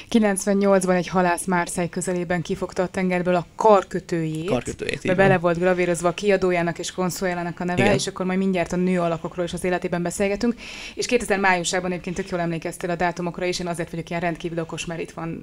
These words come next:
Speaker 1: fölírva nekem a jegyzetemben. Tehát kétezer májusában pedig, ö, száz méter mélyen a földközi tengerben találták meg Exupéry gépét, és kétezer-négyben azonosították minden kétséget kizáróan, szóval tényleg azért jó sok évvel a halála után,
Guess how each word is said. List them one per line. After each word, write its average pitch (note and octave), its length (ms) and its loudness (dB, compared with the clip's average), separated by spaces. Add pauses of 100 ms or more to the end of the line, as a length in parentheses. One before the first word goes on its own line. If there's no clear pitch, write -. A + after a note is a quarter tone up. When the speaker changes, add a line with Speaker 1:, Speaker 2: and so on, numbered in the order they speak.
Speaker 1:
fölírva E3 360 -6
nekem E3 200 -6
a E3 40 -2
jegyzetemben. G3 580 0 (460)
Tehát F#3+ 260 0
kétezer G3 340 0
májusában E3+ 760 2
pedig, E3+ 420 -2
ö, F3 180 2
száz F3+ 340 0
méter E3 300 -2
mélyen E3 200 -2
a D#3+ 60 -4
földközi E3 380 -4
tengerben D#3+ 500 -6
találták - 480 -6
meg F3+ 200 -4
Exupéry F#3 440 -6
gépét, F#3+ 600 -2 (580)
és F#3 240 0
kétezer-négyben F#3+ 1160 2
azonosították E3+ 960 -4
minden E3+ 300 -2
kétséget E3+ 440 -8
kizáróan, F3+ 500 -2
szóval F#3+ 280 -2
tényleg F#3 320 -2
azért F#3 260 -2
jó G#3 200 4
sok - 240 -4
évvel D#3+ 260 -4
a D#3+ 60 0
halála D#3+ 400 2
után, G3+ 380 2